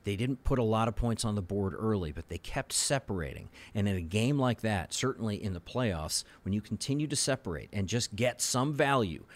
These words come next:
for every drive, it really matters. I saw some maturity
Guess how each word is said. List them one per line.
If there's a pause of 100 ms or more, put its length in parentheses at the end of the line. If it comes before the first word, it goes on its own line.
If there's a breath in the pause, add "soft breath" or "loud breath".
(100)
for
every
drive, (200 loud breath)
it
really
matters. (360 soft breath)
I
saw
some
maturity